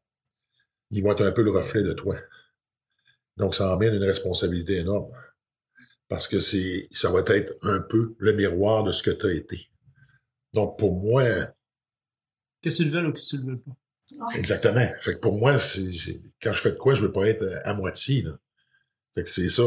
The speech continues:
Speaker 1: c'est ce qui fait en sorte, comme je le mentionnais tantôt, euh, mon rôle de père est pas au niveau que j'aimerais qu'il soit. Mais je suis contraint par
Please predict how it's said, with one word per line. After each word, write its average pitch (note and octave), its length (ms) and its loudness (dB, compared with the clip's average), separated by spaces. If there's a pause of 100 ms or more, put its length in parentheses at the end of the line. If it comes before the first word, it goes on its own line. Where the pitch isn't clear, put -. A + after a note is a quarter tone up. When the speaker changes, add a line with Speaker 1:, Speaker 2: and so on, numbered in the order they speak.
(120)
Speaker 1:
c'est - 160 0
ce - 100 2
qui - 80 -2
fait G#2+ 100 0
en G2 80 0
sorte, G2 180 0
comme G2 100 -2
je - 20 -4
le F#2 80 -6
mentionnais F#2 320 0
tantôt, G2 520 -2 (580)
euh, F2 100 -4
mon F#2 160 2
rôle G2 160 4
de F#2+ 100 2
père B2 400 2
est E2 180 -4
pas A2 100 2
au A2+ 180 2
niveau G2 340 -2
que G2 140 -2
j'aimerais F#2 260 -4
qu'il - 120 0
soit. G2 280 2 (1400)
Mais G2 300 0
je F#2 120 -2
suis F#2+ 460 2
contraint G#2 560 2
par G#2+ 600 0